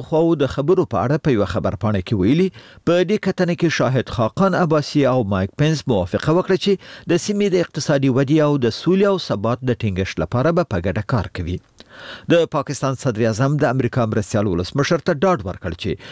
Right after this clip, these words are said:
هیواد یې په افغانستان کې د ټینګې سولې غوښتونکی دی او په دې لړ کې به همکاریو ته دوام ورکړي. د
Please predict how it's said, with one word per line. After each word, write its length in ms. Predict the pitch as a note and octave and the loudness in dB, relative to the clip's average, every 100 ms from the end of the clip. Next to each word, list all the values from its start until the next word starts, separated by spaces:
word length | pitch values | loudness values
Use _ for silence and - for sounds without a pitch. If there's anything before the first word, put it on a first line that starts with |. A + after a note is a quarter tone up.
| - - E3 | -10 0 2
هیواد 340 | F#3 F#3 F3 | 2 2 2
یې 140 | F3+ F3 | 0 0
په 140 | D3+ | -2
افغانستان 480 | C#3+ C3 - D3+ D3 | -2 -4 -2 -2 0
کې 180 | E3 A#2 | 0 0
د 100 | - | 0
ټینګې 260 | D#3+ F#3 F3 | -2 0 0
سولې 260 | - C#3 C3 G2+ | 2 2 2 0
غوښتونکی 480 | F#2 - E3 G2 - | -2 -2 0 0 -2
دی 100 | E2 - - - - A#2 | -4 -8 -16 -6 0 0
او 40 | F#2 | 0
په 120 | G#2+ F#2 | 0 0
دې 100 | E2+ C3 | 2 0
لړ 80 | D3 | 0
کې 80 | F#3 F3 | 0 0
به 40 | E3 G2 | -2 -4
همکاریو 640 | F#2+ - E2 G2 A#2+ B2+ D#3 | -6 -4 -4 0 0 2 0
ته 120 | D3+ | 2
دوام 340 | D3+ B2+ D2+ D#2+ | 2 2 -2 -6
ورکړي. 320 | - - F2+ - _ - - - - - D3 | -6 -4 -4 -6 _ -20 -20 -20 -18 -4 0
د 120 | E3 | 2